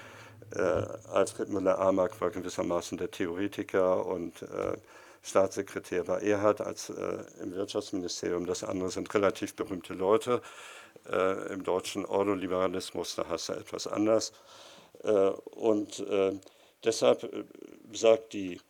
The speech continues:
A F D, unsere zentralen Prinzipien ökonomisch sind Eigentum, Eigenverantwortlichkeit und freie Preisbildung und im Wettbewerb. Dem können fast alle Parteien zustimmen und der größte Teil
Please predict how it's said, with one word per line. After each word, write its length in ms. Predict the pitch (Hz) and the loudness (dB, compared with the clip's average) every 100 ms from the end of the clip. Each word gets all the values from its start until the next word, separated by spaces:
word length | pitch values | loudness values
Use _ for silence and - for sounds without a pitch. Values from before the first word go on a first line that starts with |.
| _ _ - | _ _ -14
A 180 | - 101 | 0 4
F 180 | 95 - | 4 2
D, 320 | 117 123 131 | -4 -2 -2
unsere 380 | - 113 113 110 | -4 -2 0 0
zentralen 540 | - 98 - 107 113 | 2 -2 0 4 4
Prinzipien 680 | - - - 135 - 127 123 | 4 -6 -8 -8 -6 -4 -2
ökonomisch 680 | 98 104 107 98 107 101 - | -4 -6 -4 0 2 0 -2
sind 200 | 90 82 - | -6 -8 -2
Eigentum, 580 | 113 113 127 - 139 - - | 4 4 4 -4 -6 -6 -10
Eigenverantwortlichkeit 1200 | - 110 113 - - 107 - 101 - 101 - 98 95 | 2 2 2 0 2 2 2 0 0 -6 2 2 2
und 140 | - | -4
freie 280 | - 98 92 | 0 2 2
Preisbildung 680 | - 90 85 - - 101 104 _ _ | 2 2 2 -4 -12 -14 -14 _ _
und 160 | 101 95 | -8 -6
im 200 | 95 92 | -2 -2
Wettbewerb. 560 | 85 - - 92 87 - _ - _ _ _ _ _ _ - | -2 -6 -12 -12 -12 -16 _ -20 _ _ _ _ _ _ -8
Dem 140 | 101 | -8
können 300 | - 104 98 | 2 4 4
fast 280 | - 113 - | 0 -2 0
alle 180 | 98 95 | -2 -2
Parteien 440 | - 90 98 92 | -6 0 4 4
zustimmen 500 | - 95 - 98 101 - _ _ _ _ | 0 -6 -8 -8 -12 -16 _ _ _ _
und 260 | 110 95 | -4 -2
der 120 | 98 90 | -4 -4
größte 480 | - 104 101 101 | -2 -2 -2 -4
Teil 360 | - 92 92 92 | 0 2 2 0